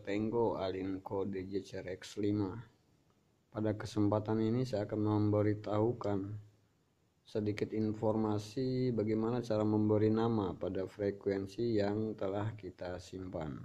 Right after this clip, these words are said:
Cara-caranya sebagai berikut. Eh, pada mode, eh, memori frekuensi yang telah kita simpan,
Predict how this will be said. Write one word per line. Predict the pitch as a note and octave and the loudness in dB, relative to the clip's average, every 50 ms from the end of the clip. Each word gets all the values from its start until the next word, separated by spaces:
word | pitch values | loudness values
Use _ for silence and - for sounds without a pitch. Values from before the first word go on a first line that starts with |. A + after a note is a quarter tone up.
| A2+ A2+ - _ _ _ _ _ _ _ _ _ _ _ _ _ _ _ _ _ _ - - - A2 - | -14 -18 -20 _ _ _ _ _ _ _ _ _ _ _ _ _ _ _ _ _ _ -20 -20 -18 -10 -6
Cara-caranya | A#2+ A2+ A#2+ A2+ A#2 A#2 A2+ A#2 A#2+ B2 C#3 C#3+ D3 D3 D3 D3 | -4 -2 -2 0 0 2 4 4 4 6 6 6 6 4 4 2
sebagai | D3 - - - A#2+ A2+ A2 G#2+ G#2+ G#2 G2+ G#2 G#2+ G#2+ G#2 G2+ | 0 -2 -2 2 4 4 4 4 4 4 4 4 4 4 4 2
berikut. | G2+ G2 F#2 F2+ - - - - - _ _ _ _ _ _ _ _ _ _ _ _ _ _ _ _ _ _ _ _ _ _ _ _ _ _ _ _ _ _ _ - | 0 0 -2 -2 -4 -8 -12 -12 -12 _ _ _ _ _ _ _ _ _ _ _ _ _ _ _ _ _ _ _ _ _ _ _ _ _ _ _ _ _ _ _ -6
Eh, | - - B2 B2 B2+ B2+ B2 B2 B2 A#2 - - | 0 4 4 6 6 6 6 6 4 4 2 0
pada | A#2 A#2+ C3 D3 D3+ D3 C3+ - | 0 2 4 4 4 4 4 4
mode, | - B2 B2 B2 B2 A#2 A2+ A#2+ B2 A#2+ A#2+ A2+ F#2+ - - - - - - _ _ _ _ - | 4 6 6 6 6 6 6 8 8 8 8 6 4 0 -4 -8 -16 -20 -20 _ _ _ _ -4
eh, | A#2 A#2 A#2 A#2+ A#2+ A#2 | 0 0 2 2 4 4
memori | A#2 A#2+ A#2+ A#2+ B2+ C3 C3+ A#2+ G#2+ G#2 A#2+ C3 - - - - - _ _ _ _ _ _ _ _ _ _ _ _ - - - _ _ _ | 4 6 6 8 8 8 8 6 6 4 2 0 -4 -10 -16 -20 -20 _ _ _ _ _ _ _ _ _ _ _ _ -20 -20 -20 _ _ _
frekuensi | - - A2 G#2+ G2+ G#2+ - A2 G#2+ G#2 G#2 G#2+ A2 | -4 0 0 0 0 2 2 2 2 2 2 2 2
yang | G#2+ G#2+ G#2+ | 2 2 2
telah | G#2 G#2 G2+ G#2+ G#2+ | 2 0 2 0 0
kita | G#2 - G#2 - A2 | 0 -2 -2 0 0
simpan, | G#2+ - - A2 G#2 G2+ G2+ A#2+ B2 B2 B2 B2+ C3 C3 B2+ - - | 0 0 0 0 0 2 2 2 2 2 2 0 0 -2 -4 -10 -16